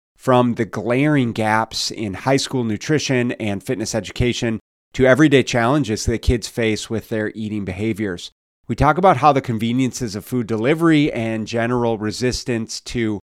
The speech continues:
making homemade meals is steering kids away from making healthy food choices,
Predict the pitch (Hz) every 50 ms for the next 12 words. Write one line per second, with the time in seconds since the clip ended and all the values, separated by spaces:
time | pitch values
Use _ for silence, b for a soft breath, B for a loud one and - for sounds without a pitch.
0 | _ _ _ - 110 127 160 151 - - 151 139 143 147 139 131 127 120 120 123
1 | 120 120 117 110 - 120 110 - - - - 131 123 123 120 113 - - 120 101
2 | - 107 95 98 110 117 135 139 139 - 131 117 117 113 107 - 110 95 101 104
3 | 101 - - 101 - - 123 117 107 - - 113 104 98 92 - 113 107 101 92
4 | -